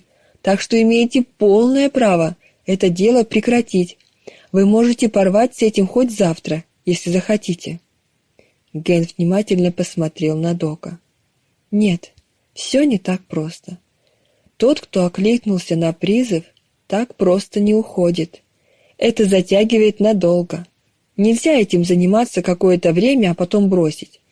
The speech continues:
Беглецы передают из уст в уста,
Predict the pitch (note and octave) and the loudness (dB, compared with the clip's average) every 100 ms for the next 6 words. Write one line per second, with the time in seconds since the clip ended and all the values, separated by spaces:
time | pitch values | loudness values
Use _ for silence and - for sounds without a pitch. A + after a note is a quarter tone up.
0 | _ _ _ - _ F3+ G#3 A3+ A3+ - | _ _ _ -20 _ 0 2 2 0 0
1 | D4+ A3+ G3+ F#3+ F#3+ A#3 B3 - F3+ - | 0 2 2 4 4 2 0 -2 -4 -2
2 | G#3 C4+ - A#3+ A#3+ - G3+ E3+ E3 | 0 0 -2 -2 -4 -2 -4 -2 -4